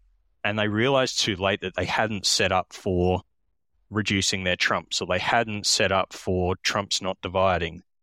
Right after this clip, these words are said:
If you just constantly do the right method, bridge, and particularly declare a play, becomes a lot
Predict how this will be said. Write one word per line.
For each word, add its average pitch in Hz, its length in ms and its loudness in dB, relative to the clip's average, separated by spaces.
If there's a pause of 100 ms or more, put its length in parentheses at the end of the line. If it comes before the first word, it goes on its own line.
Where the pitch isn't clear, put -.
(220)
If - 180 -2
you 127 160 2
just 110 360 -4
constantly 101 800 -2
do 92 200 -2
the 85 120 -6
right 92 480 0 (360)
method, 104 560 -4 (760)
bridge, 92 440 0 (360)
and 90 240 -6
particularly 101 500 -4
declare 101 520 0
a 101 60 -2
play, 90 460 -2 (540)
becomes 87 640 -4
a 87 60 -6
lot 87 420 -2